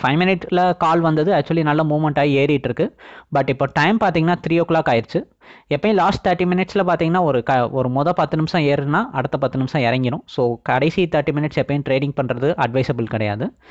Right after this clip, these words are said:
எப்போ இன்ட்ராடே பண்ணையில கடைசி தேர்ட்டி மினிட்ஸ் வந்து யாருமே ட்ரேடிங் பண்ணாதீங்க,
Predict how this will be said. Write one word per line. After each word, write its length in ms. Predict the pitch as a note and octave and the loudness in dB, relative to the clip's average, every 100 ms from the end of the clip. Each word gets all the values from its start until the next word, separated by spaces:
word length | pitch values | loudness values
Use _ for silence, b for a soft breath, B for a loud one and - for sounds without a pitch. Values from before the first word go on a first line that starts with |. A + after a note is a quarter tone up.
| B B B | B B B
எப்போ 120 | C#3+ F#3 | 0 2
இன்ட்ராடே 300 | E3+ G3 F#3+ E3+ | 2 2 0 0
பண்ணையில 280 | D3+ D3+ F#3+ D4+ - | 2 2 0 -4 -2
கடைசி 280 | C#3+ D3 D#3 C#3+ | 0 0 0 0
தேர்ட்டி 200 | C#3 C3+ | 0 0
மினிட்ஸ் 280 | C3 C3 - | -2 -2 -2
வந்து 160 | B2+ F3 | -2 0
யாருமே 280 | A#2 A#2 B2 A#2+ | 2 0 -2 0
ட்ரேடிங் 280 | A#2+ A#2+ A#2+ | 0 0 -2
பண்ணாதீங்க, 340 | A#2 G#2 A#2 | -2 -2 -2